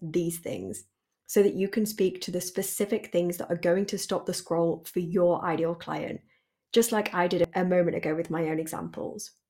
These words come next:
And the most important question you can ask yourself as you're crafting any kind of message,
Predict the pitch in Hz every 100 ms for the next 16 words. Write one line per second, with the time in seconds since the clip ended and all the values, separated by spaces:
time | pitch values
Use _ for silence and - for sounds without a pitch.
0 | _ _ _ _ _ _ _ - 214 214
1 | 233 269 247 226 208 247 240 190 185 -
2 | 226 220 180 - 170 - 196 - 196 -
3 | - 190 185 190 - 202 - 233 226 220
4 | 185 190 214 214 202 196 - 170 - 180
5 | 214 -